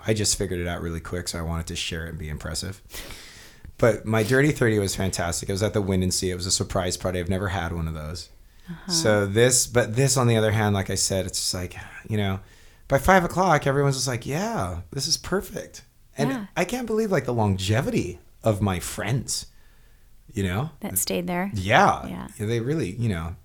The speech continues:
Speaker 1: they really hung out and did it. It was, um, it was just planned to the T. I'm, I'm really grateful and thankful for everyone who came.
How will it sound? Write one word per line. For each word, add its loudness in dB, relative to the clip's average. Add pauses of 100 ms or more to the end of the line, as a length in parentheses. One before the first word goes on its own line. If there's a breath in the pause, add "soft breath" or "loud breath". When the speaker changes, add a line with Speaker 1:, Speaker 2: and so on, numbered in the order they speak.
(240)
Speaker 1:
they -20
really -6
hung -2
out -2
and -2
did 0
it. -4 (680 loud breath)
It 8
was, 8
um, 4 (680)
it 0
was 2
just -2
planned 2
to -4
the 0
T. 0
I'm, -2
I'm 4
really 6
grateful 0
and -2
thankful -2
for -8
everyone 2
who 0
came. -4